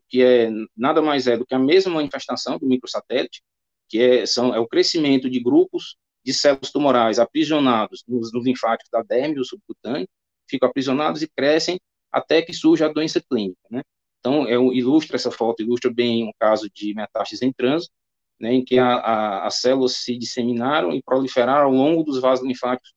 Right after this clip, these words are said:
do membro inferior, além de dois centímetros da lesão primária.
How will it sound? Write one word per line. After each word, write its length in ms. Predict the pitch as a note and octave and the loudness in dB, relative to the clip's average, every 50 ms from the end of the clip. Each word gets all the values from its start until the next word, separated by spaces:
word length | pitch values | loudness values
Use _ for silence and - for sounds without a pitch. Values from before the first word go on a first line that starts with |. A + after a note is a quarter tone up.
| _ _ _ _ _ _ | _ _ _ _ _ _
do 120 | C3 B2+ | 2 4
membro 240 | C3 C3 C3 B2+ C#3+ | 6 6 6 4 4
inferior, 540 | C3 - C#3+ C#3 C#3 C#3 C#3 D3 E3 - - - | 2 2 2 2 4 4 4 4 4 4 2 2
além 380 | D#3+ D#3+ D#3 D#3 E3+ F#3 G3+ | 2 4 4 4 4 4 4
de 100 | F#3+ F#3 | 2 0
dois 220 | D#3+ D#3+ E3 D#3 - | 0 0 0 0 -2
centímetros 720 | D#3 D3+ C3+ - - C#3+ D3 D#3 D3+ - - - - _ _ _ _ _ _ _ | -4 -10 -8 -6 -4 -2 -2 -2 -2 -6 -10 -14 -14 _ _ _ _ _ _ _
da 140 | - - C#3 | 0 2 4
lesão 380 | C#3 C#3+ C#3 C3+ C#3 C#3 C#3+ C3+ | 4 4 2 2 2 0 -2 -2
primária. 420 | - E3+ D#3+ C3+ A2 F#2 E2+ - | -4 -4 -4 -2 -2 -4 -6 -10